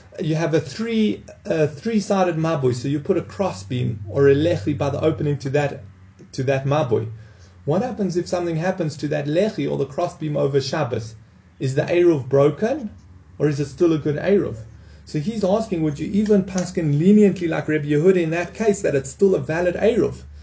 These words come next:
Ah, you don't have the four walls anymore, so how can you count it as a valid Eruv? So, "Amalei, by Ruvin amarti loch v'lo b'mechitzas." Yeah, I said the halacha is like him regarding the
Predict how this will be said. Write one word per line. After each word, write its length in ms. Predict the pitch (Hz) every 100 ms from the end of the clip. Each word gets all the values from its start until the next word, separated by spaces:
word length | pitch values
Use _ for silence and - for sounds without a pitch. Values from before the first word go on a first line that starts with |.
| - -
Ah, 80 | 180
you 100 | 185
don't 200 | 202 220
have 160 | 208
the 100 | 190
four 300 | 185 220 214
walls 320 | 202 240 247 196
anymore, 340 | 156 139 127
so 120 | 127
how 100 | 165
can 160 | 175 185
you 60 |
count 220 | 180 190 185
it 80 |
as 120 | 175 170
a 40 |
valid 280 | 170 175 185
Eruv? 240 | 214 160
So, 140 | 127 135
"Amalei, 440 | 156 180 254 208
by 140 | 175
Ruvin 340 | 170 202 226 208
amarti 420 | 160 151 147 156
loch 200 | 156 151
v'lo 200 | 147 160
b'mechitzas." 640 | 160 147 139 220 - 127 - - -
Yeah, 140 | - 208
I 20 |
said 220 | 185 208
the 60 | 185
halacha 280 | 180 220 220
is 120 | 180
like 160 | 160 185
him 100 | 170
regarding 480 | 156 151 156 156
the 140 | 143